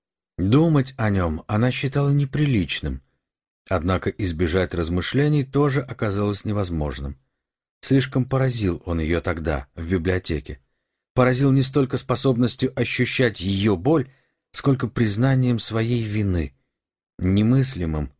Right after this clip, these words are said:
по её мнению, в устах убийцы. Сама того не сознавая, она хотела теперь увидеть его снова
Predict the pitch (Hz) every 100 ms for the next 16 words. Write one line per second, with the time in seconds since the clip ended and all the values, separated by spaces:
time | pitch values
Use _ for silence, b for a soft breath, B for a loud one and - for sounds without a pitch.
0 | - 85 82 85 82 78 98 104 92 78
1 | 78 80 - 82 - - 82 78 71 -
2 | - 76 _ _ _ _ _ _ _ _
3 | _ _ - - 85 85 90 87 82 85
4 | 78 82 76 82 90 110 110 - _ _
5 | _ - 113 113 123 135 131 127 - 127
6 | 127 113 107 113 113 - 117 113 107 120
7 | 107 90 73